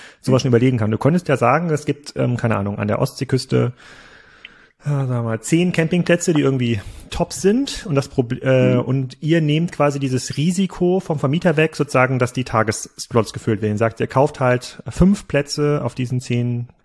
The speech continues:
Speaker 1: Campingplätzen, also fünf Stellplätze pro Campingplatz fest ab,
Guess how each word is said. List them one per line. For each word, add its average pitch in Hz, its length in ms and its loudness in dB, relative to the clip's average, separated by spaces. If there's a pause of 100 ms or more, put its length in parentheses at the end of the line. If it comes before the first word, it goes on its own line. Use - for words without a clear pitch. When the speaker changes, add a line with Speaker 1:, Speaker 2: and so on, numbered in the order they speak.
(180)
Speaker 1:
Campingplätzen, 127 580 -4
also 104 160 -2
fünf 123 240 0
Stellplätze 127 520 0
pro - 180 -2
Campingplatz 120 580 -2 (360)
fest - 360 0
ab, - 320 0